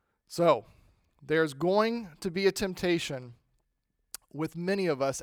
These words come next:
as we read through this passage and break it apart to see ourselves as only the fertile soil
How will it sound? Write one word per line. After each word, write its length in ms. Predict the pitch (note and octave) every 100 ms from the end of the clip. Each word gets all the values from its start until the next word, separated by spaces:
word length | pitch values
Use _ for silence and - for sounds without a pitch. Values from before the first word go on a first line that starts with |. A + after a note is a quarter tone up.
| -
as 400 | E3+ F3+ F#3+ E3+
we 240 | F3+ F3+
read 500 | E3 D#3+ G#3+ B3 B3
through 340 | - G#3 A3
this 240 | G3 G3+ -
passage 800 | - F3+ E3+ - C3+ B2+ C#3 - _ - - -
and 200 | D#3 D3+
break 300 | C#3+ F3 F3+
it 60 | G3
apart 600 | F#3 G#3 - C3 C#3 - - _
to 100 | F#3
see 340 | - - C4+ C#4
ourselves 760 | G#3 G#3 - G3+ F#3 F#3 F3+
as 160 | F#3 F3 -
only 640 | G#3 A3 A3 A3 G#3+ A3 -
the 240 | - E3 F3+
fertile 440 | - F#3 F3+ D3+
soil 600 | B2 - B2 A2+ G#2 G#2+